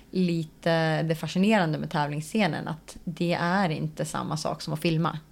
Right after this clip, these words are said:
Alltså, du har inte samma förutsättningar. Du väntar inte på samma, samma supertillfälle att göra grejer,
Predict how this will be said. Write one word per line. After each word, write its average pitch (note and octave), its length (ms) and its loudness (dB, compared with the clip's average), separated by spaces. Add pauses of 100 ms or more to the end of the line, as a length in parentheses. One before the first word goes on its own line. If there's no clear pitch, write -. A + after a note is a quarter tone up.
(280)
Alltså, D#3+ 400 -4
du D#3+ 280 0
har F3 280 4
inte D3 180 -4
samma D3 160 -4
förutsättningar. D#3 520 -4
Du D#3 60 0
väntar E3 360 -2
inte F#3+ 220 -2
på - 80 -6
samma, D3 440 -4 (1000)
samma D#3 420 -4
supertillfälle D3+ 800 -4 (2250)
att D#3+ 160 -8
göra E3+ 280 2
grejer, D#3 380 -4